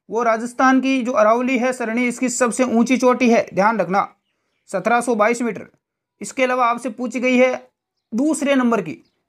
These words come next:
तो दूसरा है अचलगढ़, कुंभलगढ़ या शेर, तो इसका राइट आंसर यहाँ पर डी हो जाएगा, शेर। कौन सी है? शेर। यहाँ पर आपका डी राइट आंसर माना जाएगा, पन्द्रह सौ संतानवे मीटर हो जाएगा।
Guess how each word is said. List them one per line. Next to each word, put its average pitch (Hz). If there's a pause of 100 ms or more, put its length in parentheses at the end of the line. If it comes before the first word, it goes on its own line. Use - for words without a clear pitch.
(100)
तो - (160)
दूसरा 254
है 240
अचलगढ़, 233 (1040)
कुंभलगढ़ 262
या 220
शेर, 208 (280)
तो -
इसका 254
राइट 247
आंसर 262
यहाँ 233
पर 240
डी 220
हो 247
जाएगा, 214
शेर। 175
कौन 226
सी 240
है? 220
शेर। 175
यहाँ 190
पर 240
आपका 214 (240)
डी 247
राइट 226
आंसर 233
माना 202
जाएगा, 202
पन्द्रह 208
सौ 233
संतानवे 185
मीटर 190
हो 160
जाएगा। 165